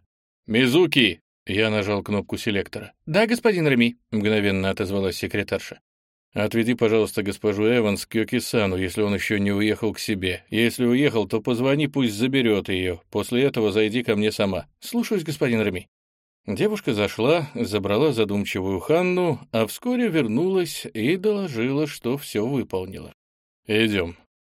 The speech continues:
Я поднялся с места и пошёл в комнату отдыха. Она, недоумевая, двинулась за мной. «Сними юбку, трусы и наклонись», — приказал я.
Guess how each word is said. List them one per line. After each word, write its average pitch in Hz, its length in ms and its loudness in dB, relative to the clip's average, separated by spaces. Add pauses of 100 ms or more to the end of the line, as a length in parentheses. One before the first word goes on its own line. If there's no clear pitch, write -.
Я 160 160 2
поднялся 101 500 -2
с - 60 -8
места 196 400 -4
и 180 220 -4
пошёл 156 340 -4
в 143 80 -12
комнату 135 560 -2
отдыха. 101 720 0 (100)
Она, 101 320 0
недоумевая, 120 760 0
двинулась 101 420 -2
за 110 160 0
мной. - 280 -8 (600)
«Сними 117 360 0
юбку, 151 320 0
трусы 120 420 0
и - 20 4
наклонись», — 101 680 -2 (160)
приказал 95 480 -2
я. 90 240 -4